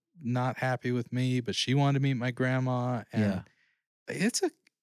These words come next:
Speaker 1: it's a confusing and just rough thing to even know how to navigate.
Speaker 2: Yeah.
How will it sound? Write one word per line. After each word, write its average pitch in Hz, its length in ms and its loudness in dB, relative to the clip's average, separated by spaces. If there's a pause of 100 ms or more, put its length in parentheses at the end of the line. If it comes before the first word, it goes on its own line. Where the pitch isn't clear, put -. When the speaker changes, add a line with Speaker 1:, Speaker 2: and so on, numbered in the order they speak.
Speaker 1:
it's - 220 -6
a 208 40 -2
confusing 117 1120 -4
and 95 180 -12
just - 340 -8
rough 123 460 -10 (240)
thing 170 260 2
to - 160 -6
even 123 160 -4
know 131 100 0
how 131 140 -8
to 123 80 -2
navigate. 110 720 -2
Speaker 2:
Yeah. 87 200 -14